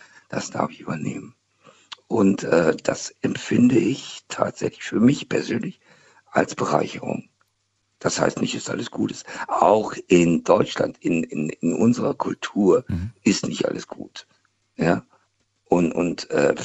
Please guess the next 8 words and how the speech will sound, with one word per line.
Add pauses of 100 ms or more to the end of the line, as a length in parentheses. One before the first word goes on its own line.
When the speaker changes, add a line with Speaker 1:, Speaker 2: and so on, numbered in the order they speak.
(800)
Speaker 1:
gehen
wir
mal (1040)
ganz, (240)
ganz,
ganz (320)
klein
runtergebrochen,